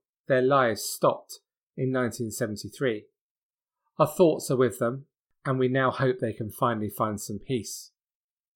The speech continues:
Geraldine's family still lived in Landarcy, and her mum, Jean, said, "You know there are evils out there,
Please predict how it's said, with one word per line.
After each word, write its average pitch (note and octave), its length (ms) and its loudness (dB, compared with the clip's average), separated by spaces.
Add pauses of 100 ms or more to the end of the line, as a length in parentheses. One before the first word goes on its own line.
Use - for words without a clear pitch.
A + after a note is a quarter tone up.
(460)
Geraldine's F3 480 4
family A#2+ 340 2
still C3 240 0
lived B2+ 240 2
in A#2+ 80 2
Landarcy, A2+ 800 0 (200)
and A2+ 140 -6
her D3 160 2
mum, G#2 320 -2
Jean, A#2 300 0
said, G#2+ 380 -4 (800)
"You E3+ 120 2
know F3+ 160 6
there D#3 140 4
are - 60 2
evils B2 440 0
out G#2 220 -2
there, G2 280 -8